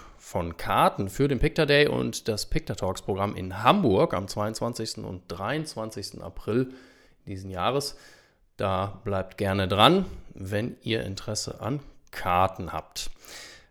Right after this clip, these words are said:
Ähm, vorab wollen wir aber tatsächlich heute nochmal das Thema K I aufgreifen, weil es dazu ganz spannende Entwicklungen gibt. Hanna, vielleicht hast du ganz kurz eine Info, worum wir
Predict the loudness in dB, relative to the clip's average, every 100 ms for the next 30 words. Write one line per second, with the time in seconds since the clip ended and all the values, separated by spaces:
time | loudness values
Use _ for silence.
0 | 2 10 12 12 10 6 0 -12 _ _
1 | _ _ _ _ -16 -2 8 8 10 8
2 | 8 8 6 4 2 2 2 4 4 6
3 | 4 4 2 4 2 0 0 0 -2 -4
4 | -2 -2 -2 -4 -4 -4 -4 -2 -2 -4
5 | -4 -4 -4 -4 -4 -4 -6 -6 -6 -4
6 | -4 -4 -6 -6 -4 -4 -2 -6 -8 -8
7 | -6 -6 -6 -6 -6 -6 -6 -8 -16 -20
8 | _ -14 -10 -10 -10 -8 -8 -8 -10 -16
9 | -20 -20 _ -14 -8 -6 -6 -6 -6 -6
10 | -8 -4 2 2 2 -2 -8 -10 -6 -4
11 | -6